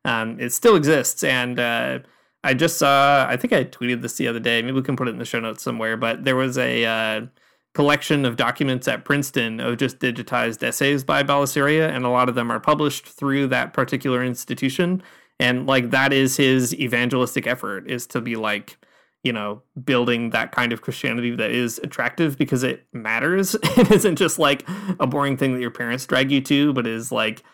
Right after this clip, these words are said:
a means of survival and liberation. Like, that, you know,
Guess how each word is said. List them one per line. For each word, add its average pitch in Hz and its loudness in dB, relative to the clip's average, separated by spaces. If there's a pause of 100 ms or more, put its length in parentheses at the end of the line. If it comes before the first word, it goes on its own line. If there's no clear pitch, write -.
(220)
a 131 0
means 127 0
of 117 -2
survival 120 0
and 117 -4
liberation. 113 -8
Like, 120 -6
that, 113 -2 (180)
you 135 -4
know, 110 -8